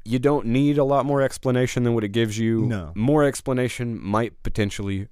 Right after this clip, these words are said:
Speaker 1: fuck it
Speaker 2: I
Speaker 1: up.
Speaker 2: think it w-, I, yeah, absolutely.
Speaker 1: Mm-hmm.
Speaker 2: It would have destroyed any amount of subtlety this movie had.
Speaker 1: It's kinda
Speaker 2: Yeah.
Speaker 1: like, uh, the more you know about Cloverfield, the less it, good it is.
Speaker 2: Yeah,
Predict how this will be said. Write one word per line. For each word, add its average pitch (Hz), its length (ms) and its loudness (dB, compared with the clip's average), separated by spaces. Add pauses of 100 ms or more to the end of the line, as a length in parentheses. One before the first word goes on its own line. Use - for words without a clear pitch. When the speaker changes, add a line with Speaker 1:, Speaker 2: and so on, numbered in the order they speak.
Speaker 1:
fuck 90 300 -2
it 85 80 0
Speaker 2:
I 165 60 6
Speaker 1:
up. 165 60 -2
Speaker 2:
think 226 140 2
it 214 40 6
w-, 175 160 6
I, 170 80 6
yeah, 165 340 4
absolutely. 135 720 0
Speaker 1:
Mm-hmm. 107 100 4
Speaker 2:
It 110 40 2
would 135 120 4
have 123 220 0
destroyed 135 720 2
any 117 220 2
amount 107 280 0
of 87 80 -4
subtlety 98 640 -2
this 90 240 -6
movie 87 260 -4
had. 87 300 -6
Speaker 1:
It's - 160 0
kinda 220 260 0
Speaker 2:
Yeah. 214 80 2
Speaker 1:
like, 196 340 2
uh, 156 420 4
the 127 180 -2
more 160 240 2
you 156 160 0
know 151 220 2
about 127 400 0
Cloverfield, 127 920 -2
the 95 100 -4
less 92 380 -4
it, 90 220 -10
good 92 200 -2
it 80 120 -8
is. 55 440 -12
Speaker 2:
Yeah, 117 340 0